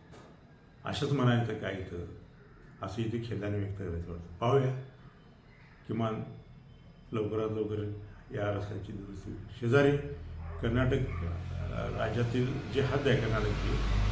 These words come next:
तिथं त्यांनी त्यांच्याही, अम, त्या रस्त्यावर म्हणजे कर्नाटक हद्दीत बेळगावपर्यंत, म्हणजे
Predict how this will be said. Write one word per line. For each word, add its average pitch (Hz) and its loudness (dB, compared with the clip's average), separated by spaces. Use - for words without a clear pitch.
तिथं 147 12
त्यांनी 151 12
त्यांच्याही, 156 10
अम, 123 2
त्या 123 4
रस्त्यावर 117 2
म्हणजे 113 -4
कर्नाटक 120 -2
हद्दीत 117 -4
बेळगावपर्यंत, 110 -4
म्हणजे 104 -4